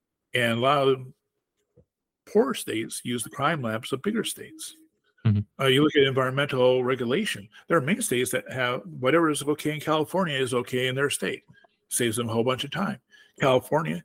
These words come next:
Speaker 1: does it cost them money? Yes, it does. But they get to decide what the policy is, and politicians love that. So it saves the poor state to say, "Okay, we do whatever they do." And if they don't like enough, then they just go to another state. "Oh, we'll do,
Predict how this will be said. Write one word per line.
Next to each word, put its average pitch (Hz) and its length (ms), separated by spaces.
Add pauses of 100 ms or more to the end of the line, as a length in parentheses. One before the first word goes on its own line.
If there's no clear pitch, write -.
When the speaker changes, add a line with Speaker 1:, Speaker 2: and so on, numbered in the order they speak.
(240)
Speaker 1:
does 110 120
it 110 60
cost 127 260
them 139 120
money? 151 220 (320)
Yes, - 200
it 123 80
does. - 300 (320)
But 123 180 (120)
they 127 120
get 123 220 (420)
to 127 100
decide 110 580
what 110 200
the 120 280
policy - 460
is, - 200 (300)
and 117 120
politicians 127 560
love 143 200
that. - 160 (560)
So 120 320
it - 200
saves 147 400
the - 100
poor 170 320
state - 420 (760)
to 120 80
say, 117 120
"Okay, 131 240
we 135 160
do 131 100
whatever 131 340
they 156 180
do." 123 220 (180)
And 156 100
if 139 40
they 180 80
don't 170 160
like 208 180
enough, 147 280
then 139 140
they 139 120
just 135 200
go 135 120
to 127 240
another 127 300
state. - 180
"Oh, 127 200
we'll 127 140
do, 120 300